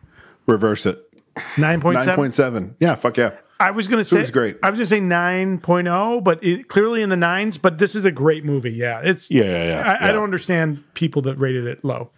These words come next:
Speaker 2: Yeah.
Speaker 1: Those people are butts.
Speaker 2: That's right. Uh, Dad's Breakdown.
Speaker 1: No, it's too, too heady, too
Speaker 2: Because of the age of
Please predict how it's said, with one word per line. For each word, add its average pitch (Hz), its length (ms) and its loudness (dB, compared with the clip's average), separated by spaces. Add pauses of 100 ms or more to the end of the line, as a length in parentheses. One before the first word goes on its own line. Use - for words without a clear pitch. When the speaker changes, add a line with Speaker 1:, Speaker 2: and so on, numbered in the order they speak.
Speaker 2:
Yeah. 131 160 -10 (540)
Speaker 1:
Those 101 140 2
people 107 340 2
are 120 80 0
butts. 95 400 -4
Speaker 2:
That's 143 180 0
right. 165 200 -2 (140)
Uh, 156 400 0 (400)
Dad's 233 440 0
Breakdown. 135 640 -2 (680)
Speaker 1:
No, 131 520 2 (180)
it's - 340 0
too, 143 800 0 (560)
too 147 200 2
heady, 117 800 -2
too 123 840 0 (240)
Speaker 2:
Because 170 440 2
of 156 320 -2 (380)
the 151 220 0
age 170 360 0
of 147 320 -2